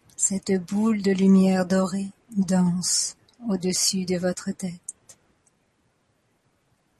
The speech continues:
Et elle émet un rayon, un rayon de lumière dorée qui pénètre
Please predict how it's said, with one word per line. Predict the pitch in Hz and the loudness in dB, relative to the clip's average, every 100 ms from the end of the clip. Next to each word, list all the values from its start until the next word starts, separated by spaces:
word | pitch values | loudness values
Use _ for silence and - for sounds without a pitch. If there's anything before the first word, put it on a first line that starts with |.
| _ _ _ _ | _ _ _ _
Et | 190 185 175 165 165 _ _ _ | -6 -4 -4 -6 -12 _ _ _
elle | 196 190 | -6 2
émet | 196 202 214 214 | 6 8 8 6
un | 208 | 2
rayon, | 202 233 214 202 202 208 _ _ _ _ _ | 0 -4 -2 0 0 -2 _ _ _ _ _
un | 202 202 | -2 -2
rayon | 208 214 208 208 214 | -2 -4 2 4 6
de | 208 | 4
lumière | 202 202 202 202 202 196 | 2 4 6 4 2 0
dorée | 202 196 196 190 _ - _ _ _ _ _ _ _ | -2 -2 -6 -10 _ -20 _ _ _ _ _ _ _
qui | - 226 | -8 -8
pénètre | - 226 220 196 185 - - - | -4 2 4 4 -2 -14 -18 -18